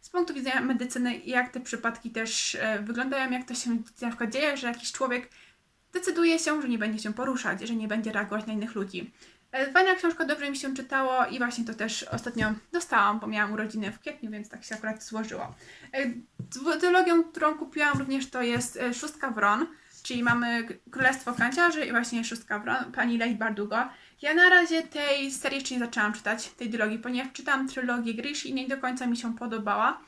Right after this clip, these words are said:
Była w porządku, ale wiecie, nie było tego efektu wow, na który liczyłam. Słyszałam wiele opinii, że Szóstka Wron jest o wiele, o wiele lepsza, więc mam nadzieję, że tak będzie, ale na razie jeszcze czekam na półce, aż ją przeczytam, e, aż właśnie będę miała ochotę.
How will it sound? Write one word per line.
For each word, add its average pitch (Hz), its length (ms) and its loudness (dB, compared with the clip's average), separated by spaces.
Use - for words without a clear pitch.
Była 359 220 8
w 349 60 -6
porządku, 330 460 4
ale 269 100 4
wiecie, 247 200 -2
nie 247 120 -2
było 247 240 0
tego 240 200 -2
efektu 240 320 -4
wow, 233 180 0
na 226 100 0
który 226 220 -4
liczyłam. 240 400 0
Słyszałam 339 640 8
wiele 247 220 6
opinii, 262 400 2
że 220 440 6
Szóstka 269 420 -2
Wron 233 160 2
jest 233 200 0
o 226 80 -2
wiele, 220 240 2
o 196 40 4
wiele 202 220 -2
lepsza, 320 360 4
więc 277 160 -2
mam 226 120 0
nadzieję, 233 260 0
że 226 60 -10
tak 226 160 -8
będzie, 285 260 0
ale 294 220 6
na 302 100 2
razie 269 220 2
jeszcze 269 240 -8
czekam 262 180 -2
na 240 100 2
półce, 240 340 -6
aż 240 180 2
ją 233 160 2
przeczytam, 226 640 -2
e, - 220 -2
aż 247 240 -2
właśnie 220 640 0
będę 247 200 0
miała 247 260 2
ochotę. 247 400 -2